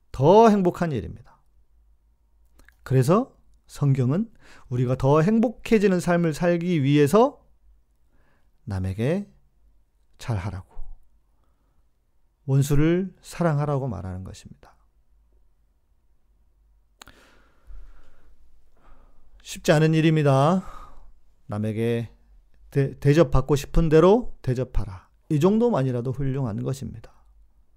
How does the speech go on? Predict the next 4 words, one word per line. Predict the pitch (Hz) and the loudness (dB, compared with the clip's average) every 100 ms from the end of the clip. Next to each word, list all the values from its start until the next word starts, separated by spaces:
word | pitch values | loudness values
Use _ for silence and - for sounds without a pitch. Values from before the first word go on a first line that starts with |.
| _ _ _ _ _ _ _ | _ _ _ _ _ _ _
그런데 | - 135 131 | -6 -2 0
우리가 | 131 131 123 127 175 - _ | 0 0 -2 -2 -6 -10 _
이런 | 131 147 156 | -6 -2 -2
세상을 | 139 165 151 135 160 214 | -4 -4 -4 -2 -4 -8